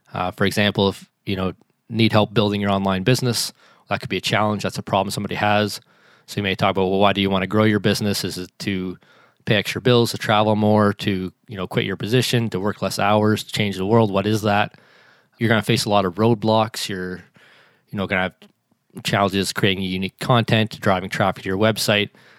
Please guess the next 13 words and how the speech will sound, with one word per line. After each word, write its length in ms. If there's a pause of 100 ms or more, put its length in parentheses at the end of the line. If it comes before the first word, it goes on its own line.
(220)
These 180
are 40
all 80
the 60
difficulties 480
and 40
struggles 380
that 80
might 160
take 160
a 40
long 240
time. 640